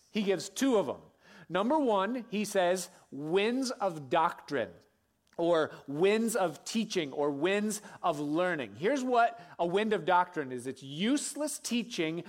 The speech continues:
or useless learning. It's useless information that doesn't inform right conclusions or proper actions.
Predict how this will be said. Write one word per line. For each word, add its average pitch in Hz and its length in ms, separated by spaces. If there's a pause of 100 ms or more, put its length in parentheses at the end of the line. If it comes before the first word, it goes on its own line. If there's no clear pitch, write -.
(140)
or 165 140
useless 190 720
learning. 160 500 (280)
It's 165 200
useless 277 840 (140)
information 214 1080 (300)
that 151 280
doesn't 233 420
inform 208 800
right 185 420
conclusions 202 1000
or 156 160
proper 185 720 (280)
actions. - 760